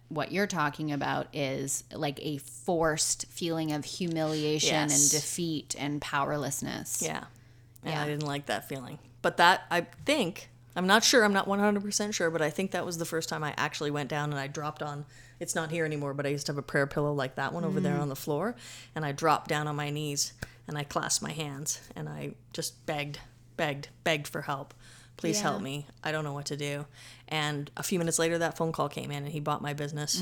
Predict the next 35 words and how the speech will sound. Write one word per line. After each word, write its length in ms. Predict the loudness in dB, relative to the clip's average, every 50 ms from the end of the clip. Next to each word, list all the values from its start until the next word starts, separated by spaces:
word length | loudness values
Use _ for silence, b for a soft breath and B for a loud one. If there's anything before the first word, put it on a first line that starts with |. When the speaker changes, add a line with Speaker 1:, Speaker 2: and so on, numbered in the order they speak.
| 2 4
Speaker 2:
to 120 | 6 6 6
the 100 | 6 4
Speaker 1:
Mm-hmm. 160 | 2 0 0
Speaker 2:
penny. 320 | 0 0 0 -2 -4 -4 -4
Speaker 1:
Mm-hmm. 560 | -2 0 0 0 -2 -2 -4 -4 -2 -2 -4 -4 -4 -4
Speaker 2:
So 200 | -2 0 0 0
I 120 | 0 0
was 120 | -2 -2 -2
zero 460 | -2 -2 -2 0 0 0 0 0 0
dollars 160 | -2 -2 0
Speaker 1:
Love 180 | 0 0 0 2
that 140 | 2 2 2
story. 480 | 2 0 -2 -4 -4 -4 -4 -6 -6 -4
Speaker 2:
in 180 | -4 -4 -4 -2
debt. 320 | -2 -4 -4 -6 -8 -12 B B B B B B B
And 120 | 0 4 6
I 140 | 6 6 6 4 4
get 220 | 4 4 4 4
chills 360 | 2 4 6 6 6 6 6
still 320 | 6 4 6 4 4 4 2
when 120 | 0 0
I 80 | 0 0
tell 200 | 0 0 0 2
that 160 | 2 0 0 0
story 280 | 0 0 0 0 0
because 240 | 0 -2 -2 -2 -2
I 60 | -2
really 280 | -2 0 0 0 -2 -2
do 120 | -2 -4
feel, 240 | -4 -2 -2 -2 -2
for 160 | -2 -2 -2 0
me, 220 | 0 2 0 2
that 180 | 2 2 0 0
was 160 | -2 -2 -2
like, 220 | -2 -2 -4 -6